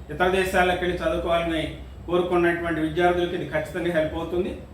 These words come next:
పండుగ కానుకలు, చంద్రన్న కానుక అని చెప్పి అప్పట్లో ప్రతి పండగకి రస్-, ఆ, రంజాన్ పండగకి, లేకపోతే క్రిస్మస్ పండగకి, లేకపోతే సంక్రాంతి పండగకి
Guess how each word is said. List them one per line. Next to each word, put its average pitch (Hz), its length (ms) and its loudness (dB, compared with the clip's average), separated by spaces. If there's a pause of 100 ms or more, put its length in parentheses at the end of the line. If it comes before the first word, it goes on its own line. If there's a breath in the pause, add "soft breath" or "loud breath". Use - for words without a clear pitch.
(320)
పండుగ 196 300 4
కానుకలు, 151 540 -2
చంద్రన్న 180 300 0
కానుక 170 320 0
అని 165 180 0
చెప్పి 156 180 -4
అప్పట్లో 160 360 -2
ప్రతి 156 240 -2
పండగకి 165 640 -2
రస్-, - 680 -6
ఆ, 143 440 4
రంజాన్ 165 340 0
పండగకి, 156 420 0
లేకపోతే 151 400 0
క్రిస్మస్ 156 500 -4
పండగకి, 156 500 2
లేకపోతే 147 340 -2
సంక్రాంతి 160 520 0
పండగకి 156 520 0